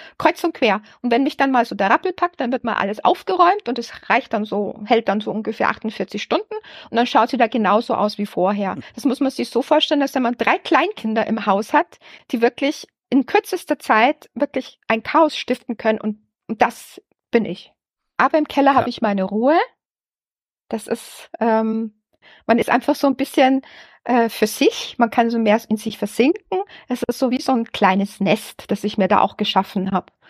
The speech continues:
Speaker 1: Und in dem ich mich auch wohlfühle. Es ist ja auch mein früheres Jugendzimmer. Also ich hab, bin sozusagen aus meinem Kinderzimmer in meinem Elternhaus in den, in den, in das Souterrain gezogen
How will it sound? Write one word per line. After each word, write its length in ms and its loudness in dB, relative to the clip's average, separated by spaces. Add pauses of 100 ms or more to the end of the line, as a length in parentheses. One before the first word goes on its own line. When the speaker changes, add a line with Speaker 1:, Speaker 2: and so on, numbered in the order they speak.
(640)
Speaker 1:
Und 400 4
in 80 0
dem 160 0
ich 160 -4
mich 160 -2
auch 160 -2
wohlfühle. 560 2 (300)
Es 180 0
ist 100 -2
ja 160 6
auch 140 0
mein 160 4
früheres 680 0
Jugendzimmer. 720 0 (1600)
Also 280 0 (200)
ich 180 -4
hab, 220 0 (100)
bin 140 2
sozusagen 640 0
aus 180 -2
meinem 220 0
Kinderzimmer 800 0 (140)
in 120 0
meinem 160 0
Elternhaus 880 2
in 180 -4
den, 120 -4
in 160 -4
den, 200 -8
in 200 -4
das 160 -6
Souterrain 460 4
gezogen 540 0